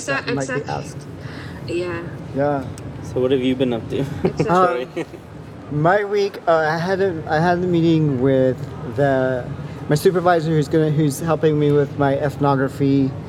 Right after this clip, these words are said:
Speaker 2: and, um, he's gonna help me design my field research. He said overall my plan for doing it makes sense, it's cohesive, um,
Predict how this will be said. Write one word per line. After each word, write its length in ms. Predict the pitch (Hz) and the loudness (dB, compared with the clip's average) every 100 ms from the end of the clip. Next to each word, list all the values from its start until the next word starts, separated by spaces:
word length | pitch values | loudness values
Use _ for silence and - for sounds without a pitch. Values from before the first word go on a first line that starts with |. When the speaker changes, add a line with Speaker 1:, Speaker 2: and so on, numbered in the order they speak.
| - - - - | -10 -10 -8 0
Speaker 2:
and, 760 | 143 147 139 135 131 127 117 - 143 | 4 6 4 4 2 0 -2 -4 0
um, 440 | 139 131 127 127 143 - - - - | 2 2 0 -4 -6 -10 -10 -8 -2
he's 120 | 147 | 2
gonna 240 | 180 170 | 2 2
help 220 | 170 165 - 139 | 4 2 0 -2
me 140 | 147 139 | 0 0
design 540 | 143 143 143 139 139 | 0 2 2 4 2
my 160 | 135 135 | 2 0
field 400 | - 165 165 147 | 0 2 2 0
research. 760 | 165 151 165 160 151 - - - - - - | -2 2 4 4 2 -6 -8 -8 -10 -10 -2
He 80 | 180 | -2
said 240 | 175 254 233 | 2 2 2
overall 540 | 220 233 202 190 180 - | 0 2 4 4 2 -4
my 220 | 156 165 160 | 0 2 2
plan 400 | - 185 190 190 | 0 2 2 2
for 120 | 190 | 2
doing 320 | 190 196 196 | 4 4 4
it 240 | 196 196 160 - - - - | 2 2 -2 -8 -8 -6 2
makes 260 | 151 147 | 2 2
sense, 540 | - 202 254 - - - - | 2 2 2 -4 -8 -8 -2
it's 160 | 156 151 | 0 0
cohesive, 680 | 175 160 165 - 170 165 156 - - - - - - | 0 2 2 4 4 4 2 -4 -12 -12 -12 -6 2
um, 600 | 156 147 135 123 120 | 4 4 2 0 -4